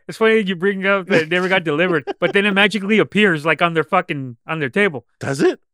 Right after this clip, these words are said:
Speaker 1: Yeah.
Speaker 2: Oh, I
Speaker 1: When, when they're drinking, it's there.
Speaker 2: Oh, I didn't pay that close attention, I guess. Okay.
Speaker 1: <laughs>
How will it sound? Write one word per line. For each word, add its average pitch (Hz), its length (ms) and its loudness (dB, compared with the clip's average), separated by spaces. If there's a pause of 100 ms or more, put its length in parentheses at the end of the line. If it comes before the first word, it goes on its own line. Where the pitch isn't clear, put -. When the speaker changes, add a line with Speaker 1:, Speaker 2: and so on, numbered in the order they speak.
(120)
Speaker 1:
Yeah. 151 360 -2
Speaker 2:
Oh, 127 140 -6
I 113 220 2
Speaker 1:
When, 196 140 2
when 185 160 4
they're 170 100 4
drinking, 185 420 0
it's 135 140 -4
there. 175 300 0 (140)
Speaker 2:
Oh, 160 680 6
I 110 120 -2
didn't 113 220 -4
pay 110 180 0
that 98 180 -4
close 90 180 -8
attention, 110 340 -12
I 76 80 -16
guess. 147 260 -8
Okay. 98 220 -14
Speaker 1:
<laughs> - 60 -20